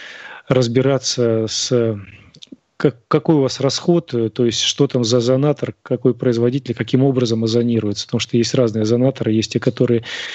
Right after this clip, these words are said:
при помощи электролиза озонируют, есть те, которые пол-, добывают, с-, примешивают воду, кислород из воздуха, поэтому что именно здесь имеется в виду и какой мощности надо смотреть, и с какими целями, что там у вас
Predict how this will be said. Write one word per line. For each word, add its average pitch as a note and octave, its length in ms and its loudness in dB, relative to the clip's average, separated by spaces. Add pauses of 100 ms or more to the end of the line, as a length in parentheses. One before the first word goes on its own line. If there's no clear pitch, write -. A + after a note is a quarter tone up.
(340)
при C3+ 100 4
помощи A#2+ 480 2
электролиза A#2 840 2
озонируют, G#2+ 580 0
есть A#2 200 0
те, C3 80 4
которые A2+ 520 0 (420)
пол-, B2 480 2
добывают, A#2+ 720 2 (220)
с-, - 180 -6 (200)
примешивают C3 760 0
воду, A2 380 -2
кислород B2 540 0
из A2+ 100 0
воздуха, B2 580 0
поэтому A#2 440 -2
что - 320 2
именно A#2 360 2
здесь G#2+ 340 -2
имеется A#2 380 2
в A2+ 40 2
виду C#3 320 2 (400)
и A2+ 220 2
какой A#2 320 2
мощности A#2 680 0 (300)
надо A#2 200 2
смотреть, B2 360 2
и A2+ 40 0
с G#2+ 60 0
какими C3 380 2
целями, G#2+ 480 0
что - 180 -4
там A#2+ 200 0
у A2+ 60 4
вас A2+ 240 0